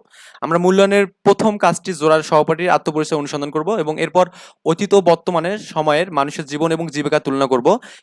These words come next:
সেই সাথে ভৌগোলিক পরিবেশে মানুষের জীবন জীবিকা শনাক্ত করে তুলব। সর্বশেষ, আহ, সমাজে নানা রকম আত্মপরিচয় মানুষের সাথে মিলেমিশে থাকার জন্য করণীয় কি সেটা প্রতিবেদন লিখবো এখানে।"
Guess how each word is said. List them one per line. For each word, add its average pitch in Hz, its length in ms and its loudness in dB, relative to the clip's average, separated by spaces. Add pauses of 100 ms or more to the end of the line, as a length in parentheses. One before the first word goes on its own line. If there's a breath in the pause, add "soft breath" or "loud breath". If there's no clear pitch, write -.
সেই 165 80 -6
সাথে 185 160 -2
ভৌগোলিক 170 460 2
পরিবেশে 175 320 0
মানুষের 151 500 -4
জীবন 156 220 -4
জীবিকা 156 280 -4
শনাক্ত 147 320 -6
করে 147 120 2
তুলব। 185 320 2 (440 loud breath)
সর্বশেষ, 175 600 0
আহ, 135 100 -4
সমাজে 165 340 -4
নানা 160 200 2
রকম 165 200 0
আত্মপরিচয় 165 520 -2
মানুষের 143 260 -6
সাথে 170 180 -10
মিলেমিশে 143 340 -6
থাকার 185 320 -4
জন্য 156 220 -10
করণীয় 143 380 0
কি 185 100 -4
সেটা 160 240 -2
প্রতিবেদন 135 340 -6
লিখবো 110 200 -6
এখানে।" 110 200 -10